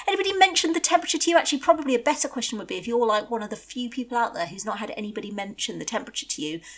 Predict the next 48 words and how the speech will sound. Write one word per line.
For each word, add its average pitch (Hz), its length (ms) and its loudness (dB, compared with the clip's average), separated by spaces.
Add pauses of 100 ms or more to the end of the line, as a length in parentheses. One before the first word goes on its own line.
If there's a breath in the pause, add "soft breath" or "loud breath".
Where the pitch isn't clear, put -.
(180 loud breath)
Congratulations, 220 760 -2
and 185 120 -8
please 214 260 -8
come 226 220 -4
and 202 100 -10
talk - 280 -2
to 175 80 -10
us 170 80 -6
all 165 100 -6
so 160 160 -2
we 170 60 -12
can 196 100 -10
all 196 180 -8
learn 190 380 -2
from 170 220 -10
whatever 170 260 -2
skills 175 420 -2
you 165 100 -6
have. 165 260 -2 (360 loud breath)
But 254 100 -4
yeah, 269 220 6
it's, - 300 0 (320 loud breath)
actually, 339 380 2
it's - 180 -4
not 381 300 4
even 311 260 4
hot 262 300 -2
yet, 240 180 0
but - 80 -2
I 233 60 -2
don't 330 240 -2
know 349 80 -2
about 311 180 2
anybody 247 280 0
else. 170 340 0 (420)
The 226 140 0
media 254 500 4
seem 226 340 2
intent - 800 -4
on 202 240 -6
whipping 233 360 -4
us 226 200 -2
up 208 200 -4
to - 100 -4
an - 180 -10
absolute - 520 -6 (160)
fucking 214 400 -8
frenzy 214 580 0